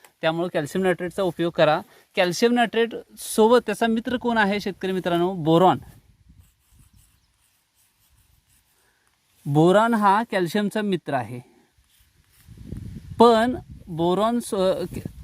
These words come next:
कसं कॉम्बिनेशन करायचं, हे तुम्हाला मी सांगतो. आता हे दोनशे लिटरची पाण्याची टॉकी आहे. पाण्याची टॉकी, अ, अर्धी पाण्याची टॉकी पहिला भरून घ्यायची, त्यामध्ये बोरॉन दोन किलो सोडून घ्यायचा आहे.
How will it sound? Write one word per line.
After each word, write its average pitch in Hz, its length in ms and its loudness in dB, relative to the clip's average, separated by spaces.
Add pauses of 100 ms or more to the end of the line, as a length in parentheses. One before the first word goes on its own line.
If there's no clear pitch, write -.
(240)
कसं 196 220 0
कॉम्बिनेशन 233 500 2
करायचं, 214 320 0
हे 220 120 0
तुम्हाला 202 280 -2
मी 196 100 -2
सांगतो. 156 560 -4 (140)
आता 156 200 0
हे 180 160 2
दोनशे 180 380 0
लिटरची 190 340 -4
पाण्याची 170 360 0
टॉकी 156 320 -2
आहे. 107 240 -6 (1700)
पाण्याची 196 380 2
टॉकी, 220 560 -4
अ, 170 60 -10 (320)
अर्धी 170 280 2
पाण्याची 214 340 -2
टॉकी 220 200 -4
पहिला 214 280 0 (300)
भरून 170 280 2
घ्यायची, 196 460 0
त्यामध्ये 185 380 0
बोरॉन 175 500 0 (500)
दोन 175 320 0
किलो 196 360 -2 (140)
सोडून 185 380 0
घ्यायचा 165 340 2
आहे. 123 280 -2